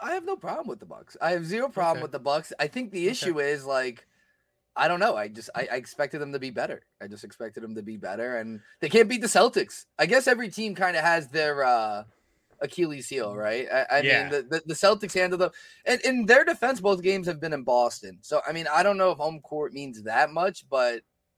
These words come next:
Speaker 1: they've handled them both times. So could, could just be that Jason Tatum loves to beat up on the Bucks, but I'm okay. I have no gripes. No gripes against the Bucks. It's, we'll see 'em, we'll see 'em in the Eastern Conference Finals. That's it. It is what
Speaker 2: <laughs> No
Speaker 1: it
Speaker 2: doubt.
Speaker 1: is.
Speaker 2: And then, and then we can go to war.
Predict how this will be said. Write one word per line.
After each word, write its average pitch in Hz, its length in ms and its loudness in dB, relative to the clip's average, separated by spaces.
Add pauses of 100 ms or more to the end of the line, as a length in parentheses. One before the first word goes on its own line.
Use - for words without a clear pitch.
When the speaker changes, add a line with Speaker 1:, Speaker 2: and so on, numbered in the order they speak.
Speaker 1:
they've 131 180 -4
handled 151 300 -2
them 131 100 -4
both 135 220 -2
times. 131 440 -4
So 123 280 2 (400)
could, 233 260 0 (160)
could 214 180 2
just 214 220 2
be 196 180 -4
that 165 340 6
Jason 156 300 -6
Tatum 151 340 -4
loves 143 240 0
to 135 80 -4
beat 139 200 -4
up 139 120 -2
on 127 120 0
the 110 80 -8
Bucks, 131 300 -4
but 135 180 -4 (240)
I'm 196 160 0
okay. 156 340 0
I 143 160 4
have 196 200 2
no 175 160 -2
gripes. 131 500 -4 (460)
No 262 100 -6
gripes 127 260 -4
against 104 220 -16
the 101 60 -18
Bucks. 113 380 -10
It's, - 260 -20 (160)
we'll 170 100 -4
see 233 180 -2
'em, 233 160 -2
we'll 196 100 -2
see 240 160 -8
'em 247 80 -4
in 247 60 -4
the 247 80 -6
Eastern 220 220 -6
Conference 196 320 -2
Finals. - 380 -10
That's 127 180 -16
it. - 120 -18 (440)
It - 220 -6
is 135 120 -6
what 147 100 -4
Speaker 2:
<laughs> - 20 -4
No 110 60 -4
Speaker 1:
it 95 80 -8
Speaker 2:
doubt. 98 100 -8
Speaker 1:
is. 92 140 -16 (400)
Speaker 2:
And 135 120 -2
then, 143 220 2
and 170 160 0
then 139 140 0
we 127 100 0
can 123 160 -10
go 110 100 -4
to 104 80 -6
war. 98 300 -4